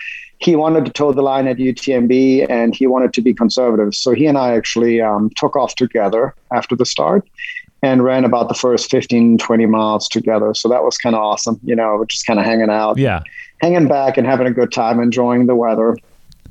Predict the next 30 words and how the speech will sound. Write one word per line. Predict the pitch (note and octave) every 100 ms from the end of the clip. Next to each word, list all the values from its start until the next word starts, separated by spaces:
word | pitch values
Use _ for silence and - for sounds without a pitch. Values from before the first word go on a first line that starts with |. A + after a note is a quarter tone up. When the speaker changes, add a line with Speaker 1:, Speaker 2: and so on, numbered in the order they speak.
| - - - - - - -
Speaker 1:
Um, | B2+ B2+
and | B2 A#2+
we | C3
ended | C3+ B2
up | A#2+
losing | B2+ A#2 A#2+ A2+ A#2
touch | - A#2 A2 B2
with | A2+
each | A#2+ A#2+
other | A2+ A#2 A2+ A#2+ A#2+
on | A2+
the | A#2
second | - A#2 A#2 -
climb. | B2+ A2+ - -
But | - - - - - - - -
anyway, | G3 F3+ D#3 D3
so | - D#3+ D#3 A3 - _ - - -
race | D3+ D#3+ E3+
started | - E3 D#3+
off | E3 C3+
great, | C#3+ C3+ C3 C#3 C#3+ _ _
very | C3+ C#3+ C#3+
relaxed, | C#3+ C#3 C3 C3 B2+ - - -
no | C#3 C#3
pressure. | C#3 - B2+ B2 - B2 A#2+ B2+ B2
Um, | A#2+ A#2 A#2 A2+ - - -
we | C3+ B2+
got | D3 C#3+
notification | D3 C#3+ C#3 D3+ - C#3+ C#3 -
an | B2